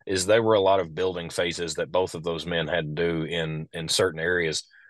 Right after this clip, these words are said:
I have the ability, because they've been, it's been run for so well for so long now over the last twelve years, that, that we're really able to do uh, kind of an expansion of the excellence that's in the Department of Agriculture and really focus on, uh, trying to take it to the next level.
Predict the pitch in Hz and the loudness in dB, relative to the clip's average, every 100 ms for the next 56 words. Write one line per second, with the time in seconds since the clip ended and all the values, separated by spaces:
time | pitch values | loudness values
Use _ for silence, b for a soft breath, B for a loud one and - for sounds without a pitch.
0 | b _ - 101 98 110 101 95 85 92 | b _ -2 2 4 2 2 2 4 4
1 | 90 87 87 82 85 92 82 87 85 80 | 2 2 -2 -4 -4 0 0 0 -2 0
2 | 87 90 95 - 95 85 90 90 82 85 | -2 -2 -6 -4 -4 0 0 0 -2 -2
3 | 98 90 87 90 85 82 - 85 82 85 | 2 2 2 2 0 -4 -2 0 4 4
4 | 90 82 80 78 76 90 87 85 87 87 | 2 0 -2 -2 -4 -8 -6 0 0 0
5 | - 87 80 85 90 82 82 80 80 87 | 0 0 0 0 -2 0 0 0 -2 0
6 | 110 107 95 90 87 85 82 78 85 85 | 2 2 2 2 -2 -2 -4 -4 -4 -2
7 | 80 b b b b 76 - 98 95 82 | -4 b b b b -6 2 2 4 0
8 | - - 95 95 - 87 80 76 82 90 | 0 0 2 2 0 -4 -4 -4 -2 -2
9 | - 82 80 - 78 - 82 78 80 87 | -2 -2 -4 -4 -4 -4 -4 -6 -4 -2
10 | 80 78 78 80 80 - 80 - 82 85 | -2 -6 -2 0 0 -2 -8 -6 -4 0
11 | 95 90 - 87 92 - 87 85 80 - | 0 0 0 -2 0 0 2 0 -2 -6
12 | B B B B 80 82 101 98 82 95 | B B B B -4 0 2 2 2 0
13 | 82 78 80 82 80 - 82 78 67 | -2 -6 -6 -2 -2 -2 -4 -4 -4